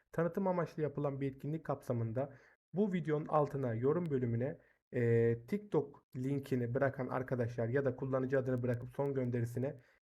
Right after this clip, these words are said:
e, mavi tikli bir kullanıcının yorum yapmasını isteyen arkadaşlar yorum bölümünde belirtirse sadece birer adet ücretsiz şekilde gönderim sağlanacak. Bunun bilgisini vermek istiyorum. E, birden fazla adet almak isteyen arkadaşlar için de bu hizmetin nasıl sağlandığını hemen gösterelim.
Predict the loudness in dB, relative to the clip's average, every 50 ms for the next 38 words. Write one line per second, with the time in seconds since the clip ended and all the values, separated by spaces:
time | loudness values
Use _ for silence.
0 | _ -6 -2 0 2 4 4 4 2 0 -4 -8 -8 -6 -6 -4 -4 -4 -4 -2
1 | -2 0 0 0 -2 -2 -2 0 0 0 0 0 -2 -2 -2 -4 -8 -8 -8 -8
2 | -10 -4 -2 0 0 0 0 0 0 -2 -2 -2 -2 -2 0 0 0 0 0 0
3 | 0 0 0 0 0 0 0 0 2 2 0 0 -2 -2 -4 -6 -4 -4 -4 -6
4 | -4 2 4 6 6 6 4 0 -2 -2 0 2 4 4 4 4 2 2 -2 -4
5 | -4 -6 -8 -4 -4 -4 -4 -4 -8 -6 -4 -4 -2 0 0 2 2 2 2 2
6 | 0 -2 -2 0 2 4 6 6 6 6 4 4 2 2 0 -2 -6 -18 -20 -20
7 | -20 _ _ _ 2 4 4 4 4 2 0 -2 -2 -2 0 2 4 4 4 2
8 | 0 -2 -4 -4 -4 -2 -2 -2 -2 -4 -8 -14 _ _ _ _ _ _ _ 0
9 | 0 2 2 2 2 2 4 2 2 4 4 4 4 6 6 4 4 4 4 2
10 | 2 2 0 -2 -6 -8 -4 0 0 2 2 2 0 0 0 0 0 0 -2 -4
11 | -2 -4 -4 -2 -2 -2 -2 -2 -6 _ _ _ _ _ _ _ 0 0 2 2
12 | 0 0 -2 -2 -2 -2 -2 -4 0 2 4 4 6 4 4 2 0 -2 -2 0
13 | 0 0 0 0 0 2 0 0 0 0 0 2 2 2 0 -2 -6